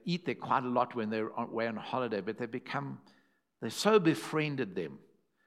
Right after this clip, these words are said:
So Morris and Yanni needed a break, and they decided to go down this week. They decided to go down, and they left Thursday morning because Friday, and, uh,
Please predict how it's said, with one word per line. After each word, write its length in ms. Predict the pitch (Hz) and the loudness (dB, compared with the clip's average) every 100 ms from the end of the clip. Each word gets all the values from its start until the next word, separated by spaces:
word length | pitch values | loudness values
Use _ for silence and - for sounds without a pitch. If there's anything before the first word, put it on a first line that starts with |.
| _ _ | _ _
So 120 | - | -2
Morris 360 | 143 160 202 185 | 6 8 8 4
and 100 | 165 | 2
Yanni 480 | 147 147 147 143 - 110 | 4 4 4 -2 -6 -4
needed 360 | 120 156 156 | 2 2 2
a 20 | 127 | 2
break, 360 | 120 123 120 | 4 4 4
and 120 | 120 | 0
they 80 | 113 | -2
decided 480 | 107 113 131 127 - | -2 2 4 4 2
to 60 | 123 | 0
go 180 | 120 | 2
down 300 | 117 117 113 | 4 4 4
this 200 | 110 120 | 0 -4
week. 300 | 127 113 - - - - - - | -4 -4 -6 -16 -20 -20 -18 -6
They 100 | 113 | -4
decided 480 | 117 - 135 139 127 | -2 4 6 6 4
to 80 | |
go 180 | 117 123 | 0 0
down, 340 | 117 120 117 117 | 4 4 4 2
and 160 | 107 | -2
they 120 | 110 | 0
left 260 | 107 110 - | 0 -4 2
Thursday 380 | 170 190 170 127 | 8 8 8 2
morning 280 | 117 113 113 | 0 -4 -4
because 280 | 113 110 | -6 -6
Friday, 680 | - - 147 226 202 123 117 - - - _ - | -8 -6 2 2 4 4 2 -2 -18 -20 _ -8
and, 240 | 117 113 | -4 0
uh, 160 | 117 | 2